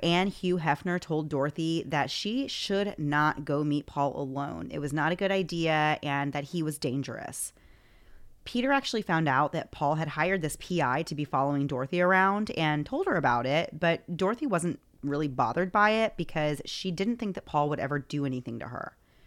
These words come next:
Unfortunately, Dorothy assumed incorrectly. On August thirteenth, Paul finally did find a gun.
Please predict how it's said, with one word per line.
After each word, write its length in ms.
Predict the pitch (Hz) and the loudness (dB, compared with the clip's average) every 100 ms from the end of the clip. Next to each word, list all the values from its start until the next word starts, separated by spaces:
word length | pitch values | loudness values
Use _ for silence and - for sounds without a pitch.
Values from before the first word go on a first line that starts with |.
| - - - - - - - | -20 -20 -20 -18 -18 -18 -12
Unfortunately, 1040 | - 165 - 208 233 190 147 147 139 139 143 - | -6 -4 0 0 2 0 2 0 0 0 -2 -4
Dorothy 500 | 147 143 151 170 165 | -2 0 0 -2 -2
assumed 400 | 156 - 151 147 | -4 -2 -2 0
incorrectly. 760 | 123 127 131 123 - - - 160 _ _ _ _ _ _ _ _ _ - | -2 -4 -4 -4 -8 -12 -12 -16 _ _ _ _ _ _ _ _ _ -4
On 120 | 160 | 2
August 340 | 165 202 240 | 2 2 0
thirteenth, 640 | 208 - - 151 139 135 - | -2 -4 -2 0 0 -4 -6
Paul 360 | 175 180 208 | 0 2 0
finally 460 | 202 165 160 175 170 | 0 0 2 2 0
did 180 | 147 143 | -2 -2
find 280 | 127 117 | -4 -4
a 40 | 117 | -4
gun. 420 | 120 101 - | -6 -8 -8